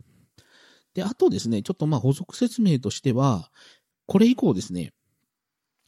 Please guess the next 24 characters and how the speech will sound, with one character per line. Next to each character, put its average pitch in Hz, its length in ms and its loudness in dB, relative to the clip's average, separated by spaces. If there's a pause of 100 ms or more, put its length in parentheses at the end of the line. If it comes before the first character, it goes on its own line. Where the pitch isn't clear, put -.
(160)
イ 156 120 0
ン 202 140 2
ス - 120 -14
タ 220 140 2
ン 220 100 2
ス - 100 -6
と 208 140 4
い 196 100 2
う 190 60 2
言 180 260 -2
葉 185 120 0
と 147 360 4 (520)
オ 131 120 2
ブ 160 120 2
ジ 185 100 4
ェ - 20 2
ク - 120 -8
ト 190 120 2
と 185 120 4
い 143 120 6
う 113 60 4
言 107 280 -2
葉 92 100 -4
が 107 300 0